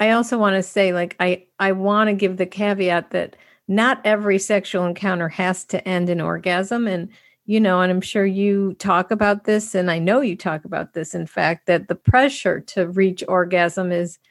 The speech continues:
gonna prevent it. But still, how do we make sure that there's more equal opportunity orgasms? And I think that's both a cultural question and an individual bedroom question. Culturally,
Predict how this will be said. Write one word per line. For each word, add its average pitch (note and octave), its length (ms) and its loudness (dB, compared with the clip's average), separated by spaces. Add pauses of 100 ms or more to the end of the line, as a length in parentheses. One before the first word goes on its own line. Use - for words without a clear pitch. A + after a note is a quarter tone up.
gonna G3 260 2
prevent A#3+ 560 2
it. - 200 0 (200)
But A3+ 340 2 (200)
still, F#3+ 680 -2
how G#3+ 220 0
do A3 140 2
we G3+ 160 2
make F#3+ 280 0
sure F#3+ 360 2
that F3 240 -4
there's F#3 240 2
more G3 240 2
equal A3 340 2
opportunity F3+ 840 0
orgasms? E3 880 -2
And F#3 240 -2 (160)
I A3 40 0
think A#3+ 140 2
that's A3 240 0
both G3 340 0
a F3 160 0
cultural A3+ 800 -2
question G#3 580 0
and F3 140 0
an - 140 -4
individual F3+ 680 2
bedroom E3 580 -2
question. D#3 680 -2 (180)
Culturally, G3 1000 0